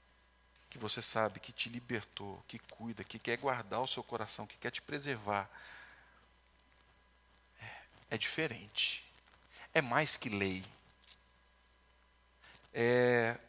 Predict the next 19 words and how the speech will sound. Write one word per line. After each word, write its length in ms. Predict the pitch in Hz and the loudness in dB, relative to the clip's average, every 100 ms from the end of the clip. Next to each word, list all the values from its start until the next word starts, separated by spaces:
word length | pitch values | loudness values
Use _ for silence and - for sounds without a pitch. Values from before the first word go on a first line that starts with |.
| - | -4
terreno 340 | 127 117 147 135 | 0 0 -2 -2
fértil 480 | - 131 135 - | 0 4 4 2
pra 160 | - 127 | -2 -2
plantar, 680 | - 127 117 127 127 104 - - - - - _ _ - - _ _ _ _ _ _ _ - | 0 -2 2 4 4 4 -4 -18 -20 -20 -20 _ _ -20 -20 _ _ _ _ _ _ _ 0
pra 160 | 110 | 2
fazer 280 | - 110 117 | 2 0 0
nascer 300 | 123 - 120 | 0 0 -2
a 40 | |
vida. 320 | 117 95 98 - - - _ - - _ _ _ _ _ - - - - - _ _ _ _ _ - - - - | -4 -6 -12 -14 -20 -20 _ -20 -20 _ _ _ _ _ -20 -20 -20 -20 -20 _ _ _ _ _ -20 -18 -16 -12
Dessa 400 | 135 151 185 175 | 6 8 8 6
forma 500 | - - 131 185 143 | 2 2 4 6 4
é 40 | 113 | -2
que 100 | 107 | -2
a 60 | |
gente 320 | 107 123 - 165 | -4 -2 -2 2
olha 320 | 117 139 160 | 2 2 0
pra 200 | - 156 | -4 -4
esses 220 | 151 - | -2 -2
capítulos. 840 | - 196 - 117 - - - - | 0 -2 -4 -10 -10 -6 -4 -4